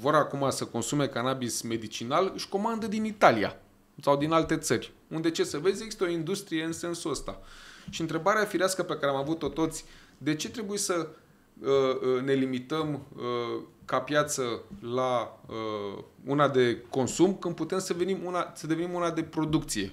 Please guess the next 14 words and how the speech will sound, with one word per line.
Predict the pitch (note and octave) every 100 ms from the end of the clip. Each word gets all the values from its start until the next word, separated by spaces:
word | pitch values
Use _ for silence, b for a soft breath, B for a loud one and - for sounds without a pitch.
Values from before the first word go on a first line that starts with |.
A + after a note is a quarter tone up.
| -
Că | A#2
vorba | B2+ D#3
aia, | C#3+
vorbim | A2 A#2 C#3+
de |
cannabis | C#3 A#2 A#2 A#2+ - -
medicinal | G#2+ G#2+ G#2 - A#2+ D#3+ C3
aici, | F#2 F2 - -
da? | - - - B B B B B B _ - _ _ - -
Asta | - B2+ F3 F#3 G3+
cred | F#3 F#3
că | F3
poate | F3 F3
să | F3+ F3